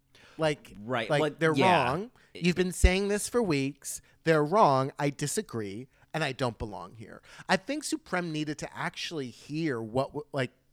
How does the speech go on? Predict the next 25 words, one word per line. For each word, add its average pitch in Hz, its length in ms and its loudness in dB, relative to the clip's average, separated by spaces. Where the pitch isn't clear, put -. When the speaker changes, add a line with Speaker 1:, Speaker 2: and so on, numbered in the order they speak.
Speaker 1:
what 170 220 2
the - 140 -2
issue 135 320 2
was, 101 340 -12
'cause 160 160 -4
I 180 100 4
don't 214 220 2
think 269 200 -4
it 196 120 2
was, 151 480 8
"I 143 100 -2
can't 165 280 -6
get 143 160 -4
critiqued," - 480 -8
although 143 480 4
between 131 360 -4
you 123 160 2
and 120 100 -2
me 117 180 -2
and 117 140 -2
the, 107 300 -4
all 113 120 0
the 110 60 -4
Marys 110 300 -4
listening, 151 420 -4